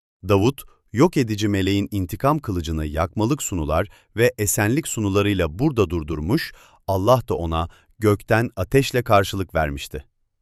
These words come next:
Bakınız birinci Tarihler yirmi bir. Yahve'ye tapınanlar da Allah'larıyla burada buluşacaklar ve ona bağlılıklarını tazeleyeceklerdi. Adama için seçilen yedinci ay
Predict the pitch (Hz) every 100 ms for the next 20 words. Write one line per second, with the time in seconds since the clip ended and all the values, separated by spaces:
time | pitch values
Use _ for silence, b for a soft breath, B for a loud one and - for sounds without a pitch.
0 | _ 101 101 92 76 67 80 92 95 123
1 | 90 80 76 92 127 147 98 90 80 73
2 | - - _ _ _ _ _ _ - 123
3 | 175 127 104 - 87 98 90 87 117 95
4 | 80 82 b b b 95 98 101 101 117
5 | 123 113 107 101 92 80 78 80 76 76
6 | - 113 135 b b - 95 - - 98
7 | 131 123 98 92 92 92 98 98 151 113
8 | 101 95 92 90 85 82 78 71 65 -
9 | _ _ _ _ b b - 101 113 165
10 | 170 - 107 95 101 - 98 95 80 85
11 | 95 98 123 80 104